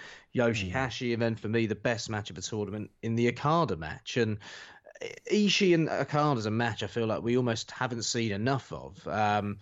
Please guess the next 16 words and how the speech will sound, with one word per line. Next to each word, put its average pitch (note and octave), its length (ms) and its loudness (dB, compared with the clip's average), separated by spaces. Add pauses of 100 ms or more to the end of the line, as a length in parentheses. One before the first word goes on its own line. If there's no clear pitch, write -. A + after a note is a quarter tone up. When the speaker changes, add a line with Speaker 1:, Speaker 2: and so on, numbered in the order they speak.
(320)
Speaker 1:
I - 40 -20
think F3+ 180 -6
they F3+ 100 0
mentioned E3+ 360 2
that C3+ 60 -2
this D3 160 -2
was C3 120 -2
their, A#2+ 220 4
they D#3 180 -2
say G3 140 0
it E3+ 40 0
was E3 120 -2
their E3 100 0 (160)
fourth F3+ 400 2
match. - 640 -2 (360)
Like, A#2 260 2